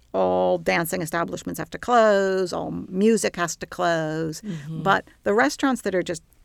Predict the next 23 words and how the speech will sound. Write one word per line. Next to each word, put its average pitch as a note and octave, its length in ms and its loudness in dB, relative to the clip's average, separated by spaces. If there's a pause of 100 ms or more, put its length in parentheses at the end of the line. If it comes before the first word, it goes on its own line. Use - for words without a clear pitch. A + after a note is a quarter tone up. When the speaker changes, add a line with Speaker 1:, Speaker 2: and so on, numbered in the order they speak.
(160)
Speaker 1:
serving G#3 640 0 (140)
food, - 720 0 (240)
they F#3+ 240 -2
stay F3 300 -4
open. E3+ 520 -6 (380)
Um, F3+ 260 -6
and G#3+ 120 -2
of G#3+ 80 -6
course, B3 220 -4
what B3 200 -2
really F4 640 2
transforms A#3+ 720 -2
the G3 80 -2
American F#3 440 -4
restaurant F3+ 360 -4
industry E3 420 -6
in E3 100 -4
that - 180 -4
period, E3+ 600 -4 (560)
it's - 140 -16
not B3 200 -4
the A#3+ 100 -4
epidemic, G#3+ 680 -6